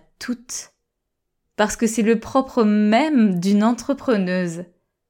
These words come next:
réécoute cet épisode de podcast. Il est intemporel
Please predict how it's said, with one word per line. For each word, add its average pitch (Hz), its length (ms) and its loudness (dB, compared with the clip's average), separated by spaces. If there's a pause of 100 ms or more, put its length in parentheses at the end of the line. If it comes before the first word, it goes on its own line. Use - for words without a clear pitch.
(640)
réécoute 220 600 2
cet 175 240 -6
épisode 190 440 0
de 175 100 -2
podcast. - 920 -10 (1040)
Il 196 200 0
est 196 380 6
intemporel 233 1000 0